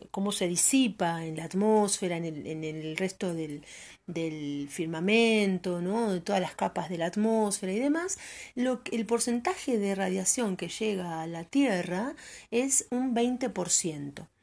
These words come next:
¿no? Un veinte por ciento de energía calórica y lumínica es la que llega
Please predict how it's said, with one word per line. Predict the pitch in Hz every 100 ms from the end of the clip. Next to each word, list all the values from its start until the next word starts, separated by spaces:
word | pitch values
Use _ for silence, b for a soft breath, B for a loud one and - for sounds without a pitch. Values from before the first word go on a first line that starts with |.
| _ _
¿no? | 214 254
Un | 233
veinte | 233 294 302 277
por | 220
ciento | 190 226 226 233
de | 202
energía | 165 - 202 190
calórica | 180 180 196 208 214 185
y |
lumínica | 180 196 226 254 269 226
es | 180
la | 175
que | 180
llega | - 196 190 233